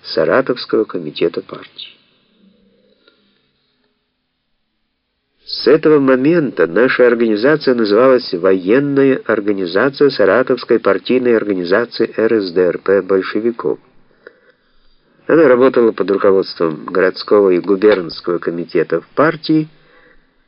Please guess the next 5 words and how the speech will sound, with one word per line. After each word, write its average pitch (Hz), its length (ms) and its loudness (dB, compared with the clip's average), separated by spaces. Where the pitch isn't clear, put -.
Ему 123 280 4
подчинялась 156 1200 -2
её 131 200 4
руководитель, 120 920 2
или, 123 400 2